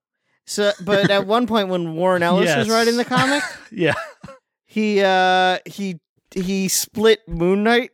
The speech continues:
Speaker 1: into two personalities also. So he had three secret identities and two Moon Knights, and one was Moon Knight and one was Mister Knight.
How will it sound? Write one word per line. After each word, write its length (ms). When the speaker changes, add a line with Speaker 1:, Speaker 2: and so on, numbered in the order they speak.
Speaker 1:
into 240
two 220
personalities 840
also. 500
So 200
he 100
had 200
three 320
secret 360
identities 680
and 160
two 240
Moon 320
Knights, 400
and 200
one 180
was 180
Moon 240
Knight 320
and 180
one 160
was 160
Mister 340
Knight. 340